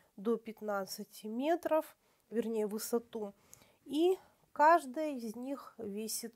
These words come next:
порядка пятидесяти тонн. На сегодняшний день, э, уже установлено, что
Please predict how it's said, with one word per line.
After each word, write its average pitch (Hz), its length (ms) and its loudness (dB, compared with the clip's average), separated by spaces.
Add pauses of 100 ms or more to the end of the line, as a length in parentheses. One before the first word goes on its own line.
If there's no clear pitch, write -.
порядка 190 580 -4
пятидесяти 185 1080 -12 (120)
тонн. 180 300 2 (1160)
На 285 80 0
сегодняшний 311 760 -2
день, 277 400 -10 (160)
э, 214 60 -14 (160)
уже 233 560 -2
установлено, 240 960 -2
что - 340 -6